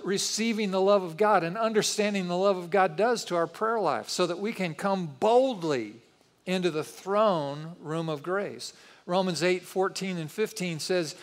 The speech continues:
"You who are led by the Spirit of God are children of God, so you should not be cowering,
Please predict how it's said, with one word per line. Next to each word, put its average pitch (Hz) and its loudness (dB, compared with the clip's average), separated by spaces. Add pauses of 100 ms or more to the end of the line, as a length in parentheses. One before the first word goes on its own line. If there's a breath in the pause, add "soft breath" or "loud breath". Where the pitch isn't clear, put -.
(280 loud breath)
"You 208 0
who 196 2
are 165 6
led 190 2
by 180 4
the 165 -2
Spirit 190 0
of 151 -2
God 202 4
are 165 0
children 247 0
of 151 -2
God, 165 4
so 175 -4
you 180 -4
should 180 -4
not 208 2
be 208 -4
cowering, 190 2